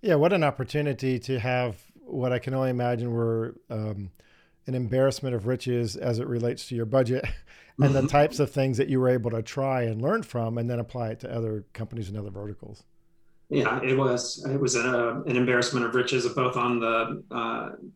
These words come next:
Speaker 2: budget side, but on the resources and the, the vendors, and, you know, you're getting the A squad from everybody. And, uh, it's a bit of a wake up call when you step out of that, 'cause you're used to some,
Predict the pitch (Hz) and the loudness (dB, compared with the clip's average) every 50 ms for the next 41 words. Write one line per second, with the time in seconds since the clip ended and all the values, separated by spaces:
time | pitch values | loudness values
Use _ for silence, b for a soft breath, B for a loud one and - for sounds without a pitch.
0 | _ _ - 147 147 143 143 143 156 151 - - 117 113 120 123 120 123 113 113 | _ _ -6 0 2 4 4 4 2 2 2 2 2 4 4 2 2 2 4 4
1 | 120 117 113 117 113 117 117 - 131 117 117 117 - 131 120 120 117 120 117 113 | 4 4 4 4 4 4 4 4 4 2 2 2 2 2 2 2 2 0 -2 -4
2 | 107 107 104 104 110 120 117 107 117 120 120 120 123 120 113 117 117 117 113 110 | -4 -4 -4 -4 -2 -2 -2 0 2 4 4 4 4 4 4 2 2 0 0 -2
3 | 107 107 - - 113 113 113 123 127 139 135 127 120 120 120 117 117 120 113 - | -6 -10 -8 -6 -2 0 2 2 4 4 2 2 0 0 0 0 2 2 0 0
4 | - 120 113 110 110 110 107 - 110 107 110 113 117 117 110 107 101 101 107 107 | 0 0 0 0 0 -2 -4 -6 -6 -4 0 2 2 2 2 2 0 0 0 -2
5 | 110 113 110 101 101 104 - 104 101 101 101 - - b b b b b b b | -2 -2 -4 -6 -6 -6 -4 -2 -2 -2 -4 -6 -10 b b b b b b b
6 | b b b _ _ _ - - - - - - - 147 123 165 175 190 156 139 | b b b _ _ _ -16 -16 -16 -14 -10 -4 -2 2 4 4 6 6 6 6
7 | 131 139 139 143 - 147 139 - 135 123 120 120 127 131 127 117 110 - - 139 | 6 6 4 4 2 0 0 0 2 2 4 6 6 4 4 4 2 0 0 0
8 | 131 123 - 104 110 147 151 135 - 104 101 101 104 110 - - - 120 110 107 | 0 2 2 2 2 2 2 0 0 -2 -4 -4 -4 -4 -6 -6 -6 -6 -6 -4
9 | 101 120 123 110 104 110 120 143 143 - - 127 - - 131 - - - 127 | -2 -2 -2 -2 0 0 0 0 0 -2 -4 -4 -2 -2 -2 -2 -2 -4 -8